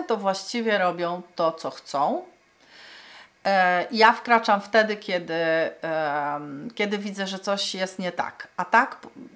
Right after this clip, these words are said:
poza tym pozwalam im po prostu doświadczać konsekwencji różnych swoich wyborów i różnych swoich decyzji możliwie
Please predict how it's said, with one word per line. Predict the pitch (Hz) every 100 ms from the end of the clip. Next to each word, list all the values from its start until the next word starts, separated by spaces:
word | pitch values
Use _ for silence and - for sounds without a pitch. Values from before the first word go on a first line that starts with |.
| -
poza | 208 202
tym | 185 202 185
pozwalam | 185 190 185 165 -
im | 170
po | 175 180
prostu | 190 -
doświadczać | 180 170 - 180 180 190 180 -
konsekwencji | - 185 - - 190 190 - 185
różnych | 190 196 190
swoich | - - 180 175
wyborów | 175 175 165 160 165 175
i |
różnych | 175 175 175
swoich | - 175 170
decyzji | 151 - 196 196 202
możliwie | 185 165 170 185 175 175